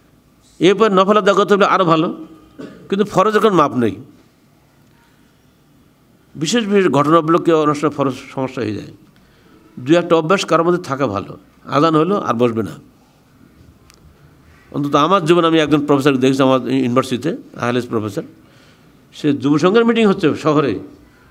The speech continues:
আগে জেলা পরিষদ মিলন হতো না আগে, আম-, আমাদের পরে মি-, ইফতার মাহফিল হতো না আগে, উঠে চলে গেল। ওই যে মগরে আজান দিছে, আমাদের তখনও আজান আল্লাহ, আল্লাহু আকবার দিলেও তো অত একটু দেরি হয়,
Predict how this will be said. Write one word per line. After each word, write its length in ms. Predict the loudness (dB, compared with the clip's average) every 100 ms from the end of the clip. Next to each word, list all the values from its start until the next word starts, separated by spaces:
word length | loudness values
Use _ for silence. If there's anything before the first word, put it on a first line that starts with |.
| _ _
আগে 180 | -2 0
জেলা 400 | -2 0 2 2
পরিষদ 260 | 2 2
মিলন 160 | 4 4
হতো 140 | 2
না 60 | 2
আগে, 100 | 0
আম-, 200 | 0 -4 -6 -4
আমাদের 240 | 0 0
পরে 200 | 2 2
মি-, 200 | 4 2
ইফতার 200 | 0 0
মাহফিল 220 | 0 2 2
হতো 140 | 2
না 80 | 0
আগে, 240 | 0 -2 -6 -18 _ _ -20 -20 -20 -20 -20 _ _ _ -20 _ -8
উঠে 140 | -4
চলে 160 | -2 -2
গেল। 180 | -4 -8 -16 -20 -20 -20 -20 -12
ওই 60 | -4
যে 60 | -2
মগরে 240 | 2 2
আজান 220 | 2 2
দিছে, 280 | 0 -2 -6 -8 -20 -20 -20 -20 _ _ _ _ _ _ _
আমাদের 320 | -4 0 0
তখনও 600 | -2 -2 0 0 -2 -10 -20 -20 -20 _ -20 -18 -12
আজান 300 | -6 -2 0
আল্লাহ, 280 | 0 0 0
আল্লাহু 260 | 0 0 2
আকবার 160 | 0
দিলেও 200 | 2 2
তো 340 | 2 2 0 -6 -20 -10
অত 160 | -4 0
একটু 220 | 2 2
দেরি 240 | 2 2
হয়, 240 | 2 0